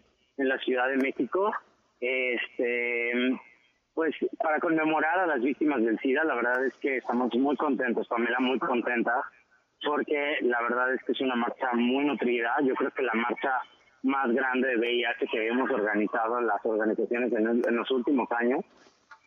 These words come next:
Este, y pues estamos aquí tratando de visibilizar un tema que de manera gubernamental se trata como un simple trámite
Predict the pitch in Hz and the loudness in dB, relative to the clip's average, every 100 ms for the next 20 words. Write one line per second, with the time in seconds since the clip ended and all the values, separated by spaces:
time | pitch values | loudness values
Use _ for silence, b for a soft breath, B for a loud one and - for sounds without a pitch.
0 | - 120 120 - 120 120 120 120 127 123 | -6 -2 -2 -2 -2 0 0 0 0 2
1 | 127 127 131 120 123 139 156 - 131 139 | 2 0 0 0 0 0 0 0 0 0
2 | 143 135 135 - 131 147 120 - 110 113 | 0 0 -2 0 0 2 2 2 2 2
3 | 110 - - 127 127 123 117 120 - b | 2 0 0 0 0 -2 -2 -4 -8 b
4 | b b - 147 139 139 139 113 127 123 | b b -6 -4 -2 -2 -2 0 0 2
5 | 123 135 156 135 120 117 117 117 - - | 0 0 0 0 0 0 0 -2 -2 0
6 | 131 147 139 131 - 127 127 - 131 135 | 0 0 0 -4 -2 -2 -2 -2 -2 -2
7 | - 113 117 123 127 127 - 135 120 123 | 0 0 2 0 0 -2 0 0 2 0
8 | - 127 123 113 123 156 | -2 -2 0 -2 -2 -4